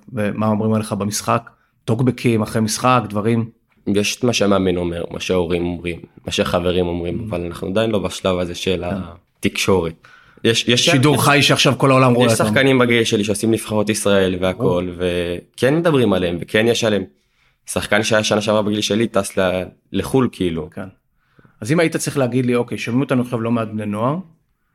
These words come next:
Speaker 1: ומנסים לקבל קצת השראה, כלומר, על הדברים שהם עושים", מה היית אומר להם?
Speaker 2: אני חושב שהם, אם הם הגיעו לשלב הזה בחיים, כאילו שהם ספורטאים, הם כבר יודעים בעצמם,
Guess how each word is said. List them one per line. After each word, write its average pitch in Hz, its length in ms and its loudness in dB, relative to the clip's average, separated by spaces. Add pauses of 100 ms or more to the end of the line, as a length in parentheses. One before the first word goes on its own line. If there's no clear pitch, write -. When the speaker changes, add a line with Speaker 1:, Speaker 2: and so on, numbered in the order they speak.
(260)
Speaker 1:
ומנסים 107 340 -2
לקבל 143 260 2
קצת 139 200 -2
השראה, 113 320 0 (560)
כלומר, 107 340 0
על 107 100 2
הדברים 104 680 0
שהם 120 180 0
עושים", 104 360 -4 (120)
מה 113 120 0
היית 117 180 0
אומר 101 240 -4
להם? 104 180 -4 (640)
Speaker 2:
אני 95 100 -6
חושב - 180 -2
שהם, 113 260 2
אם 104 100 4
הם 101 140 2
הגיעו 95 200 2
לשלב 92 360 -4
הזה 87 200 -4
בחיים, 82 460 -8
כאילו 87 200 -4
שהם 85 140 -2
ספורטאים, 95 400 -2
הם 101 80 -2
כבר 87 220 -10
יודעים 92 280 -2
בעצמם, 101 540 -2